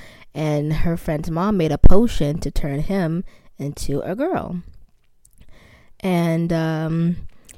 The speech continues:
when Kinami was there, one of oth-, Kinami's other friends pushed Kinami into the potion. Because she was already a girl and she had magic inside of her,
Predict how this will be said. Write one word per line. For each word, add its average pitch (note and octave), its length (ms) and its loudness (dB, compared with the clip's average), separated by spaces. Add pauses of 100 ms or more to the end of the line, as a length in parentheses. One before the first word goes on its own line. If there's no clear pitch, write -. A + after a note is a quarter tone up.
(280)
when D#3+ 320 0
Kinami A3 480 2
was E3 200 0
there, D#3 500 -2 (200)
one E3+ 380 -2
of D#3+ 180 -2
oth-, - 340 -2
Kinami's E3+ 480 -4
other G#3 280 0
friends D#3+ 460 -4
pushed - 600 6 (400)
Kinami F#3 360 -2
into D#3+ 300 -2
the D3 60 12
potion. F#3+ 420 8 (320)
Because G#3 320 2
she - 80 0
was F#3 120 0
already D#3+ 240 0
a - 20 -2
girl G#3+ 320 0
and E3 220 -4
she - 120 -8
had D3+ 160 -6
magic F3+ 460 -6
inside D3 380 -6
of C3+ 80 -4
her, C#3+ 300 -8